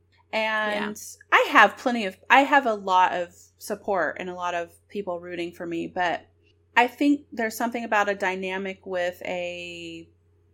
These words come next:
Speaker 1: partner when they show that support and that, there's just something that, and he is not my part-, like, we're not even dating, we're just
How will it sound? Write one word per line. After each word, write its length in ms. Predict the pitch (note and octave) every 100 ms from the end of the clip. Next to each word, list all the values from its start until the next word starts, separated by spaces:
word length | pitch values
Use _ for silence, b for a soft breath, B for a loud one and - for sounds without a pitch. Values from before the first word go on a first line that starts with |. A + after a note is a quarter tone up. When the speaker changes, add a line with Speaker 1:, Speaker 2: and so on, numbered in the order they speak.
| _
Speaker 1:
partner 920 | - G#3 G3+ - F#3+ E3 D3+ E3+ G3 _ _ b b b _ _
when 260 | F#3+ F#3
they 380 | F#3 F3 F3 F3
show 420 | F#3 - G3+ F#3
that 260 | F#3+ E3+ -
support 880 | - - - F#3 F3 F3+ E3+ - _ _ _ -
and 180 | F3+ F3
that, 180 | - - - - - -
there's 260 | A#3 A#3 A#3
just 200 | C4+ -
something 440 | B3+ A#3+ A#3+ A3
that, 300 | G3+ - - _ b b _ _ _ _ _ -
and 100 | G#3
he 160 | C4+
is 120 | B3
not 200 | G3 F3+
my 100 | D#3+
part-, 240 | D#3 F3+ -
like, 160 | F#3
we're 100 | A3
not 220 | A3 G3+ F#3
even 480 | E3 D#3+ D3 C#3+ - _ _ _ _ -
dating, 420 | - F3 E3+ C#3+ D3+
we're 100 | D#3+
just 220 | A3+